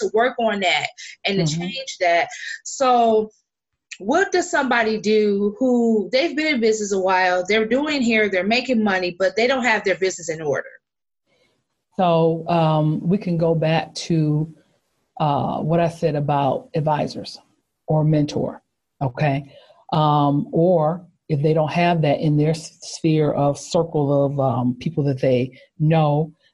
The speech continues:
Speaker 2: they can, like I said, reach out to the S B A, reach out to score. But usually one hair salon owner knows another hair salon owner.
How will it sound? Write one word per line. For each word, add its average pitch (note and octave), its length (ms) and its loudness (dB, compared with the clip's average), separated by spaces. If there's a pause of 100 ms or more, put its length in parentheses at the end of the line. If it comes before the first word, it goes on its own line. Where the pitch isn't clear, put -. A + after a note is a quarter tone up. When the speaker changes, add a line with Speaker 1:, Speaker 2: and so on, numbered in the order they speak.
Speaker 2:
they D#3 200 0
can, D#3 180 -2
like C#3+ 220 0
I D3 60 0
said, C3+ 280 -2
reach C#3 200 -2
out B2+ 200 -4 (120)
to C#3 320 -2
the D#3+ 100 -2
S - 140 -8
B C#3 180 -2
A, C#3 120 0
reach D#3+ 220 -2
out C3 160 -4
to - 80 -10
score. C#3 460 -4 (760)
But D3+ 460 2
usually E3+ 960 2 (500)
one E3 420 2
hair G3+ 240 0
salon D#3 840 0
owner C3+ 460 0 (140)
knows D3 260 2
another D3 260 2
hair C3+ 240 0
salon C3 300 -4
owner. D#3 300 -8